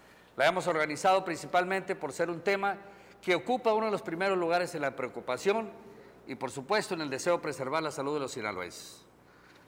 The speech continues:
Desde el pasado veintiocho de febrero de este dos mil veinte se dio el primer caso de coronavirus en México.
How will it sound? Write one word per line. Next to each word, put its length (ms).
Desde 160
el 60
pasado 320
veintiocho 400
de 80
febrero 480
de 160
este 160
dos 160
mil 180
veinte 560
se 180
dio 140
el 80
primer 320
caso 260
de 60
coronavirus 560
en 100
México. 520